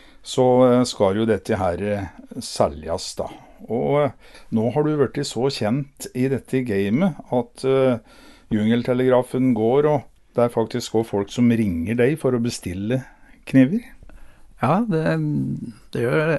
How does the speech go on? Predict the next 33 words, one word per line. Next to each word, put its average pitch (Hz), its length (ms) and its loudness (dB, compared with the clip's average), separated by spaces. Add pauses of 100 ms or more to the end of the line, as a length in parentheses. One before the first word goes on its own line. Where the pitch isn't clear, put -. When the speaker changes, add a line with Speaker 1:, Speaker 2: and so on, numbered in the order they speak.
(140)
Speaker 2:
gjør 156 220 2
det. 165 160 4 (840)
<laughs> - 1000 0
Det 156 100 6
kom 151 300 4
mange 131 360 6
i 131 60 2
forbindelse 139 500 2
med 147 160 6
denne 139 160 6
artikelen 127 560 4
som 139 200 0
sto 123 280 0
i 127 80 2
Totenbladet, 120 720 0
da. - 20 -18 (360)
Speaker 1:
Mhm. 92 340 -6 (160)
Speaker 2:
Da 120 160 -2
fikk - 280 -4
jeg 135 100 4
mange 123 240 4
bestillinger. 127 640 0 (340)
Senest - 440 0
i 175 40 2
dag 175 380 4
så - 240 -2 (720)
har 151 120 -4
jeg 139 80 -2
fått 143 180 -2
en 151 100 2
bestilling 139 480 2
fra 139 200 -4
Flateby, 135 800 0